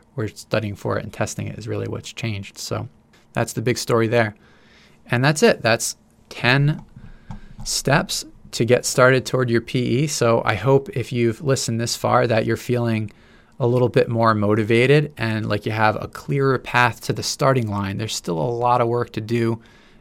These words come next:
and, um, that's understood. And I know that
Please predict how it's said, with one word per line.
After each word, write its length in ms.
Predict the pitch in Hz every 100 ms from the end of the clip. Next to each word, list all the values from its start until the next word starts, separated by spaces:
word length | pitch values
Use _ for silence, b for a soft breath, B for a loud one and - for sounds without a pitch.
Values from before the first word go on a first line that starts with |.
| _
and, 440 | 151 120 110 104 107
um, 360 | 104 101 104 - - - - _ _ _ _ -
that's 260 | 117 113
understood. 560 | 139 127 117 - 117 110
And 220 | 110 107 - -
I 80 | 113
know 440 | 120 123 117 -
that 340 | - 107 107